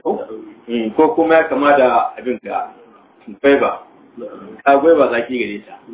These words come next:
To ga shi reshe na amma ya kama da dokin ga. Wa ina za a jefa shi? Ce marar da rufa iya lalata.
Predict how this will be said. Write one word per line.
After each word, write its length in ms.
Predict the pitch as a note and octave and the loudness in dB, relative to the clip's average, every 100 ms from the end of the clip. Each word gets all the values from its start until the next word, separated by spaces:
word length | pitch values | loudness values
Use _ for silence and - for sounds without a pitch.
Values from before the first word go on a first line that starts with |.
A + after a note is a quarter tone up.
| - - - - | -18 -18 -18 -2
To 120 | C#3+ | 2
ga 140 | D#3 D#3 | 4 4
shi 100 | F#3 | 4
reshe 280 | F#3+ F3 D#3 | 4 2 0
na 160 | D#3 | -2
amma 220 | C3+ C#3+ | -2 0
ya 80 | D3+ | 0
kama 200 | C3+ C#3 | 0 0
da 80 | B2 | 0
dokin 340 | A#2+ A#2+ G2+ | 0 -2 -6
ga. 160 | - - _ _ - - A2+ | -18 -20 _ _ -20 -10 0
Wa 140 | D#3+ | 2
ina 200 | D#3 D#3+ | 4 4
za 100 | E3 - | 4 2
a 40 | C3+ | -2
jefa 240 | B2 - - | -6 -8 -12
shi? 100 | - _ _ _ _ _ _ _ _ _ _ _ _ _ _ _ _ _ _ - | -20 _ _ _ _ _ _ _ _ _ _ _ _ _ _ _ _ _ _ -4
Ce 100 | C3+ | 0
marar 240 | B2 D3 C#3+ | 2 2 2
da 60 | |
rufa 220 | B2 - | 0 0
iya 180 | C3+ B2+ | 0 0
lalata. 360 | A#2+ F#2+ - | 0 -2 -4